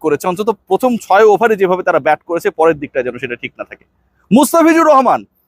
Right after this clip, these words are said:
আইপিএল এ যেই পারফরম্যান্সটা তিনি carry on করেছেন, আইপিএল এ যেভাবে তিনি পারফর্ম করেছেন, আইপিএল থেকে ব্যাক যখন করছিলেন তখনও আ-, মুস্তাফিজ ছিলেন আইপিএল এর সর্বোচ্চ উইকেট টেকার যৌথভাবে। সেই মুস্তাফিজ আইপিএল থেকে ব্যাক করার পর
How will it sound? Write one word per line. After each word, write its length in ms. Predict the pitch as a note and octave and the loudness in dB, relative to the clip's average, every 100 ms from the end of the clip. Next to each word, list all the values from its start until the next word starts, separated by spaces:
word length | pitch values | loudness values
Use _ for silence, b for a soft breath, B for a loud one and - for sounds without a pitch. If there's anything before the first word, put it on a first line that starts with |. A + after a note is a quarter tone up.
| _ - | _ 0
আইপিএল 400 | A#3+ B3 D4 C#4+ | 0 0 -2 -2
এ 20 | A#3 | 0
যেই 140 | D4 B3 | -2 0
পারফরম্যান্সটা 500 | C4 B3 B3 A3+ A#3 A#3 | 0 0 -2 -2 -4 -4
তিনি 120 | G#3+ - | -6 -2
carry 200 | A3 A#3+ B3 | 0 2 0
on 60 | G#3+ | 2
করেছেন, 320 | F3 D3 C3 G2+ _ _ _ _ - | 0 0 -2 -8 _ _ _ _ -2
আইপিএল 340 | G#3+ B3 D4+ D4+ | 0 2 0 0
এ 20 | B3+ | 0
যেভাবে 240 | C4+ C#4 C#4 | 2 0 -2
তিনি 120 | D4 B3+ | -4 -2
পারফর্ম 280 | B3+ C4+ D4 B3+ | -2 0 -2 0
করেছেন, 280 | F#3 D#3+ A#2+ _ _ - | -2 -2 -12 _ _ 0
আইপিএল 320 | A3 B3+ D4+ D4 | 0 0 -2 -2
থেকে 140 | C#4 D4 G#3+ _ G3 | -2 -2 -4 _ 0
ব্যাক 160 | C4+ - B3 | 0 0 -4
যখন 180 | B3 G#3+ | -4 -2
করছিলেন 300 | G#3 - A#3 A#3 | -4 -4 -4 -2
তখনও 260 | G3 C4 C#4 G#3 | -4 0 2 2
আ-, 80 | - E3+ | -2 -6
মুস্তাফিজ 300 | F3+ G#3+ F#3 G3 | -6 -4 -4 -2
ছিলেন 160 | F#3+ E3+ | -2 0
আইপিএল 220 | D#3+ E3+ | -2 -4
এর 60 | D#3+ | -2
সর্বোচ্চ 280 | E3 E3 D#3+ C#3 | -2 -2 -4 -4
উইকেট 260 | C#3+ C#3 - | -4 -4 -6
টেকার 240 | C3 G#2+ F2+ - _ _ _ - | -6 -6 -8 -10 _ _ _ 2
যৌথভাবে। 560 | A#3 G3+ F3+ C#3+ F#2 F2+ _ _ _ _ - | 2 2 0 -2 -6 -18 _ _ _ _ -4
সেই 180 | G#3 B3 | 0 2
মুস্তাফিজ 420 | G#3 - F3+ G3+ B3+ - C#3+ | 0 0 -2 -2 -4 -2 -2
আইপিএল 280 | D3+ E3+ D3+ | 0 -4 -6
থেকে 160 | E3 C#3 A#2 | -4 -4 -2
ব্যাক 180 | G3 - - | -2 -2 -2
করার 220 | D#3 C3 E3+ | 0 0 2
পর 160 | G3+ | 2